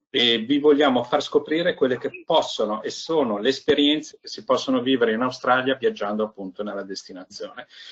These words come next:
Prima di arrivare al territorio, <clears throat> una <clears throat> veloce introduzione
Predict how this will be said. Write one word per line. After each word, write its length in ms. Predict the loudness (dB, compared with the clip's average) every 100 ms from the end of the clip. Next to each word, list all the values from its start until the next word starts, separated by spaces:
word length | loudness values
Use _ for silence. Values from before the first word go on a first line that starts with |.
| -20 _ 2
Prima 240 | 4 6
di 100 | 4
arrivare 760 | 4 4 6 6 6 4 2 _ _
al 220 | 2 2
territorio, 960 | 4 2 2 2 4 6 6 6 4 -2 _
<clears throat> 360 | 0 2 0
una 480 | -4 -4 -2 -2 -6
<clears throat> 200 | 0 4
veloce 400 | 6 6 6 4
introduzione 760 | 0 2 0 -2 0 2 2 -2